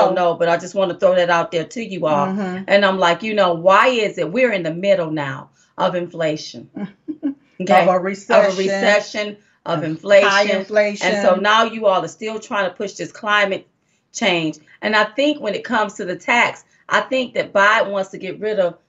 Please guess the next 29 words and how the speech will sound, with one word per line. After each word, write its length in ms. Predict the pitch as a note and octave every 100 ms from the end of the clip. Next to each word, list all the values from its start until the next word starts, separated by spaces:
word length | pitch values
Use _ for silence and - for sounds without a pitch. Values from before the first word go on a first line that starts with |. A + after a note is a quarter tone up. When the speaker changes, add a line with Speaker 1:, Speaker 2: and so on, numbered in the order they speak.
| _ -
Speaker 1:
President 420 | G#3 F#3+ F3+ D#3
Trump 300 | A3 F3+ -
tax 380 | - G3 - -
cuts. 200 | - C4
Speaker 2:
Cuts. 400 | A3 D#3 - - - D#3 D#3+
Speaker 1:
Okay? 80 | G3+
Speaker 2:
Right. 300 | G3 F3+ - -
Speaker 1:
I, 160 | F3+ A3
I 120 | A3
don't 180 | A#3 A#3
understand 560 | - G3 F#3+ G#3+ G3+ F3+
why 320 | G3+ A3+ B3
are 140 | G#3+ G#3+
you 220 | G#3+ G3+
all 440 | G3 F#3 F3 - _ _ _ _
pu-, 200 | - -
continuing 680 | - B3 A#3+ C4+ B3 A3 G3+
to 80 | G3
push 280 | - B3+ A#3+
this 240 | G#3 F#3+ _ _
like 200 | A3 G3+ A#3+
you 100 | A#3
want 240 | G#3+ -
all 220 | F#3+ G3
of 80 | F#3+
this 160 | F#3+ -
to 100 | F3+
happen 320 | G3+ F3+ F3+
tomorrow. 520 | G3 F#3+ G#3 F3+ D#3